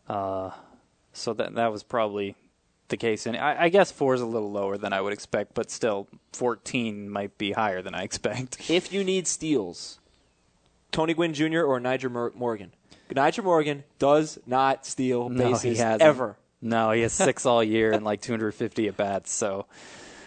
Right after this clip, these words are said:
Speaker 1: I think if that's your only objective, then certainly Gwynn is the way to go.
Speaker 2: Yeah, if you are a fantasy owner and Nyjer Morgan is on your team because you want steals, uh, you gotta, you gotta realize it now. He just doesn't even attempt.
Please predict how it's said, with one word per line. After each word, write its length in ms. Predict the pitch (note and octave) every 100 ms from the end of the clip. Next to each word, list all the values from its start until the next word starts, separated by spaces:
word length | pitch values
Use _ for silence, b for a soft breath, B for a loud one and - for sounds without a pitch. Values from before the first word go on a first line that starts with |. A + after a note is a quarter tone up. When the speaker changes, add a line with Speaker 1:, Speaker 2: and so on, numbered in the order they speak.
| B
Speaker 1:
I 100 | A2
think 200 | B2 A#2
if 100 | A2
that's 460 | B2 B2 - - -
your 420 | A#2+ B2+ A#2 A2+ - _ _ _ _ _ -
only 320 | C3+ C#3 C#3
objective, 720 | B2+ A#2 C3 C3 C#3+ C#3 B2+
then 260 | A#2+ A2+ A2
certainly 460 | - A#2+ A2+ A#2 A2
Gwynn 260 | A#2+ A2+
is 140 | A2+ A2+
the 80 |
way 160 | A2 G#2+
to 80 | G#2
go. 240 | F2+ F2+ - -
Speaker 2:
Yeah, 180 | D3+ C#3+
if 120 | C#3+
you 220 | E3 G3+
are 120 | F3+ E3
a 40 |
fantasy 400 | E3+ E3 D#3+ D3+
owner 300 | C#3 C3 B2 b b b
and 160 | C3+ C#3
Nyjer 280 | D3+ D3+
Morgan 300 | D3+ D3+ D3
is 100 | C#3
on 140 | C#3 C3+
your 100 | C3
team 280 | - C#3 C3
because 260 | C3 B2+
you 80 | B2+
want 220 | B2+ B2
steals, 540 | - C3 C3 C3+ - - b b b
uh, 260 | - A#2 A#2 A#2 -
you 120 | B2
gotta, 440 | A#2+ A#2+ A2+ A2 G2
you 100 | B2
gotta 200 | B2+ A#2+
realize 440 | B2+ A#2+ G#2+ A2
it 100 | G2
now. 200 | A2 G2
He 140 | B2 A#2+
just 180 | B2+
doesn't 240 | C#3 C3 C3+
even 160 | B2+
attempt. 480 | B2+ - E3+ G3+ -